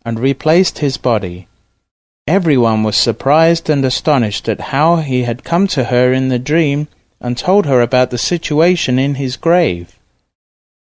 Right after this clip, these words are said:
More surprising, however, was the perfect condition of his body.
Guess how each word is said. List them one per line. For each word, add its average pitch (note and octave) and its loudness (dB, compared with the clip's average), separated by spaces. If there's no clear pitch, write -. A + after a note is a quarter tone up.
More C#3 4
surprising, A2+ 0
however, A2+ 2
was A#2 -6
the A2 -2
perfect A3 0
condition E3 0
of G2 -4
his G#2+ -6
body. F#2+ -2